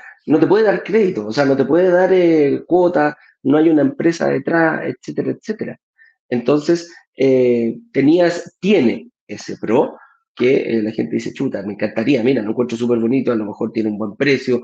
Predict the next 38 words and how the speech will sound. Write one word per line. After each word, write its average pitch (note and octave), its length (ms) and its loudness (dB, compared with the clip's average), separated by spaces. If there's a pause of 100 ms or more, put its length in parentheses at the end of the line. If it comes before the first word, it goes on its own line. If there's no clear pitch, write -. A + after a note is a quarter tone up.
(280)
a - 80 -8
lo G#2+ 120 -2
mejor A2+ 320 -4
está A2+ 220 -6
muy A2+ 180 2
bien A2 180 2
ubicado, B2 540 0
a - 80 -4
lo G#2+ 100 -4
mejor A2 280 -6
cumple A2+ 240 -8
las G#2 140 -6
mismas A#2+ 260 0
características A#2 720 -6
de A2+ 60 -2
un B2 80 0
nuevo, A#3 200 2 (280)
pero D4+ 300 0 (880)
no B2+ 120 -2
tengo A#2+ 220 0
cómo G2+ 200 -4
pagar F#2+ 220 -10
el - 140 -16
pie". - 100 -20 (520)
No C3+ 120 2
soy F3 180 4
de E3 80 4
los E3 140 2
que D3+ 100 0
tenga D#3 340 2
un D3+ 220 0
cheque G#3+ 240 -2
y - 20 4
decir, F#3 240 0
"Chuta, G#2+ 240 -10
si A2+ 120 -10
sale C#3 260 0
cien, C#3 420 0